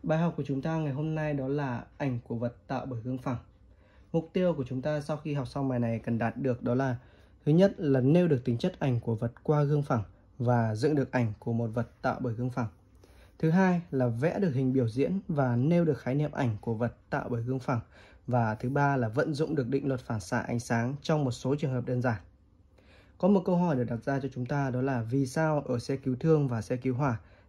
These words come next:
lại thường có các dòng chữ được viết ngược như ở hình A và hình B? Vậy để trả lời cho câu hỏi này thì chúng ta sẽ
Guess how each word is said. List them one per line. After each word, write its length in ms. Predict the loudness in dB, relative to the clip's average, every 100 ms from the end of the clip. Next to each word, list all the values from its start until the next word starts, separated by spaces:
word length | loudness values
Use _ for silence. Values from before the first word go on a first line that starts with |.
| -6
lại 120 | -4
thường 220 | 2 2 2
có 80 |
các 160 | -2 -4
dòng 200 | -2 -4
chữ 200 | -2 -2
được 140 | -2 -2
viết 160 | -2 0
ngược 340 | 2 2 2
như 220 | 0 2
ở 100 | 2
hình 180 | 0 -4
A 280 | -2 -2 0
và 120 | -2
hình 240 | -4 -4 0
B? 40 | 0 -2 -10 _ -20 -20 -20 -20 -20 -20 _
Vậy 140 | 0 4
để 120 | 4
trả 140 | 4
lời 140 | 0 0
cho 60 | 0
câu 100 | 0
hỏi 160 | 0 0
này 200 | 0 -2
thì 60 | -4
chúng 160 | -6
ta 200 | -4 -6
sẽ 120 | -8